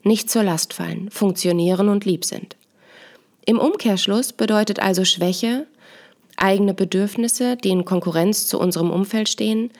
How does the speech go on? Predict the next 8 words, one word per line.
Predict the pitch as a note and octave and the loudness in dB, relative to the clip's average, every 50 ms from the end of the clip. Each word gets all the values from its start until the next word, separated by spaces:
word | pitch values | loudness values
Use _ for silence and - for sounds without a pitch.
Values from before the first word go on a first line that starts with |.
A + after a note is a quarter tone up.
| - - - _ - | -20 -20 -16 _ -2
Leid | D#3+ E3+ E3 E3 F#3 G#3 A3+ - | 0 2 2 2 2 0 -2 -2
und | - F3 D#3 - - | -4 -6 -4 -2 0
Andersartigkeit, | E3+ F3+ F#3+ G3+ G#3 - - G3 G3+ - G#3 - - - G#3 G#3 G#3 A3 G#3+ - - _ _ _ _ - | 2 2 2 0 0 0 -2 -2 -2 -2 -4 -6 -4 -4 -2 0 0 -2 -4 -8 -16 _ _ _ _ -4
dass | A#3 A3+ - A#3+ | -2 0 2 2
wir | A3+ F#3 | 4 4
weniger | G3+ A3 G#3+ G#3+ G#3 G3 G3 G3 | 4 4 4 4 4 2 2 2
geliebt | G3+ G3+ A3+ A3+ - - | 2 2 2 0 -2 -6
werden. | - D3+ D3 D#3 E3 E3+ | -8 -8 -8 -8 -10 -12